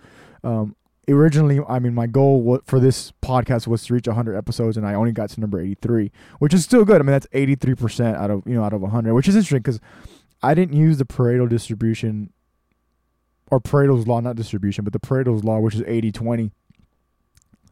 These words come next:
I didn't think about making that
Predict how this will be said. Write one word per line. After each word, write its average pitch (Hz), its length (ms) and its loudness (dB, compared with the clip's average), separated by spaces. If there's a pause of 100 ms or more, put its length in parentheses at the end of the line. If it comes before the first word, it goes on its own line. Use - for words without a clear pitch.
(580)
I 143 100 2
didn't 175 320 4 (500)
think 160 180 2
about 120 360 0 (1500)
making 135 400 0
that 113 340 -2